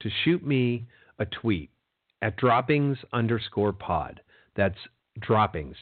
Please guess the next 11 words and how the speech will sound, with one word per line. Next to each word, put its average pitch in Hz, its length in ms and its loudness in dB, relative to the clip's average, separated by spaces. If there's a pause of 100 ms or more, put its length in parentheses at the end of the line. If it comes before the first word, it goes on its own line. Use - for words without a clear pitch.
D 123 160 4
R 135 200 4
O 113 220 4
P 151 240 -2
P 160 180 0
I 135 180 2
N 135 200 0
G 110 180 0
S 80 200 -2 (600)
underscore 135 500 2
pod 95 440 -2